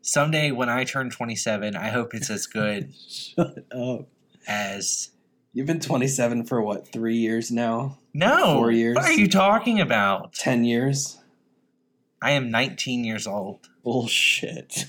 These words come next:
Speaker 2: <laughs>
Speaker 1: When I was twenty-five, I decided to stop aging emotionally,
Speaker 2: <laughs>
Speaker 1: physically,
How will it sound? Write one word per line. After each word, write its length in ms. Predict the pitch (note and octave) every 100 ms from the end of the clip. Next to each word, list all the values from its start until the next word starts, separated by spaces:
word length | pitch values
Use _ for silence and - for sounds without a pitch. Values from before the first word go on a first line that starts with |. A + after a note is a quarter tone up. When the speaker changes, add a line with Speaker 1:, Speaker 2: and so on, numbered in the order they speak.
| C#3+
Speaker 2:
<laughs> 100 | C#3
Speaker 1:
When 200 | C#3 C#3
I 100 | D#3+
was 140 | F#3+
twenty-five, 720 | - F#3+ F3+ E3+ C#3+ A#2+ A#2+ A2
I 140 | A2+
decided 480 | A2 - A#2+ A#2 -
to 60 | A2
stop 340 | - G#2+ G#2+
aging 320 | A2 G#2 A2+ G2+
emotionally, 840 | G2+ G#2 A2 - B2+ B2+ C#3 C#3+ _ _ _ -
Speaker 2:
<laughs> 800 | - - - - - - - -
Speaker 1:
physically, 760 | A#2+ A#2+ B2 B2+ B2+ B2+ B2+